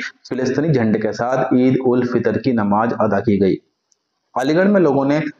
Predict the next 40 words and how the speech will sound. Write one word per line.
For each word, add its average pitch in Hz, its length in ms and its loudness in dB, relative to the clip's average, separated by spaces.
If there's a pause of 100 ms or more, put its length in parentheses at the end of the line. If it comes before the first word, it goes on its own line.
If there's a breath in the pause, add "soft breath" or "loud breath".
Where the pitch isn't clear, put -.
(200)
"मस्जिद 123 360 0 (180)
अक्सा 127 340 -4
जिंदाबाद, 110 580 2
बैतुल 117 360 0
मुक्सा 117 320 0
जिंदाबाद, 110 500 0
गाजा 113 420 0
जिंदाबाद" 107 500 2
के 113 80 0
साथ 117 260 -6 (340)
नारा 117 320 0
ए 120 280 0
तकरीब 113 520 0
के 120 160 0
नारे 101 280 0
लगाए। 95 340 0 (480)
बताया 180 220 -4
जा 160 120 2
रहा 156 100 2
है 165 60 0
कि 208 80 0
ये 131 240 4
लोग 131 280 0
फ्री 147 120 0
फिलिस्तीन 123 420 -2
के 123 60 0
नाम 110 300 -2
पर 120 80 -4
लोगों 107 320 2
से 135 100 -2
पैसे 110 300 -2
मांग 98 260 2
रहे 104 80 0
थे, 123 240 -2
जिसके 123 320 -2
बाद 107 240 0
पुलिस 120 300 -2 (100)
हरकत 113 280 -4
में 110 120 2
आई 123 120 0